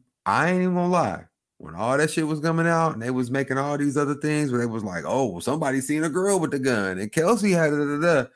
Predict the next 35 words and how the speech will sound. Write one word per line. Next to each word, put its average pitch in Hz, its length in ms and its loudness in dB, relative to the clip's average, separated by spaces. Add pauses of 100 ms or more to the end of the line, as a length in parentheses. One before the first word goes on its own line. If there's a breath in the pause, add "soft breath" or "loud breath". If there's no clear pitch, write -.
(220 soft breath)
I 113 100 2
ain't 175 100 0
gonna - 120 0
lie. 285 240 2 (380)
They 185 80 0
had 220 200 2
me 226 80 2
for 202 160 2
a 202 60 4
minute 190 220 0
there. 196 140 2
I - 40 0
was 175 140 -6
like, 151 160 2
"Hmm, 220 240 0 (440)
maybe 98 280 -4
she - 160 0
did 240 240 2
fire 120 260 -2
off 107 140 2
one 110 140 2
of - 20 4
them 101 100 2
shots. - 440 -4 (380 loud breath)
Maybe 127 400 2
it 160 80 2
was 170 760 0 (340 soft breath)
some 123 320 2
crazy 117 480 0
shit 113 320 -2
like 110 220 2
that 110 200 0
or 104 60 0
whatever." 95 400 0
But 131 460 2